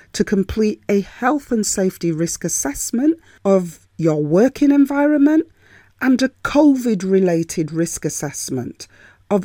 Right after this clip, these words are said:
any additional risks that you may be subjected to because of the pandemic we are in.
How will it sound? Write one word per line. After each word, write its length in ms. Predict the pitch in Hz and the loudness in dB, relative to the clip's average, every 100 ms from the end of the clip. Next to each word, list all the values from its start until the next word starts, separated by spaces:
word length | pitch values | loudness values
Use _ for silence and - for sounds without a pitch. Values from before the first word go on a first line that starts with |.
| - | 0
any 280 | 226 226 226 | 2 2 2
additional 760 | 190 - 294 - 247 208 170 | 0 2 2 2 0 0 2
risks 540 | 160 143 - - - - - _ - | 2 0 -2 -12 -14 -18 -20 _ -6
that 140 | 180 | -2
you 200 | 190 202 | 2 2
may 320 | 196 190 196 | 2 4 2
be 140 | 185 180 | 0 -4
subjected 840 | - 170 - 330 - - 185 - | -4 -6 -2 -4 -4 -6 -6 -6
to 300 | - 147 151 - _ - | -4 -2 -4 -8 _ -2
because 840 | 190 - - - 208 202 202 - - _ _ - | -2 -2 -10 -4 -2 0 -2 -8 -16 _ _ -10
of 140 | 165 | -6
the 80 | 175 | -6
pandemic 800 | - 180 170 160 151 151 - - 196 | -4 -2 0 2 0 -2 -6 -12 -6
we 160 | 151 | -2
are 240 | 139 143 143 | -2 -2 -2
in. 240 | 139 | -4